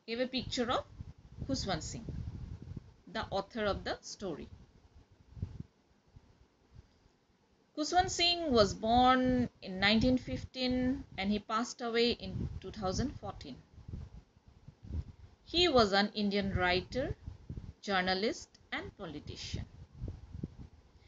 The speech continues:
He has written many books and several short story collections.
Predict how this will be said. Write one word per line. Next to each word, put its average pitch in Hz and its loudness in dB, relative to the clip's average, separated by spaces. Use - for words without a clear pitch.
He 254 -6
has 311 4
written 320 2
many 359 4
books 269 -2
and 220 -2
several 285 4
short 214 2
story - 0
collections. - -8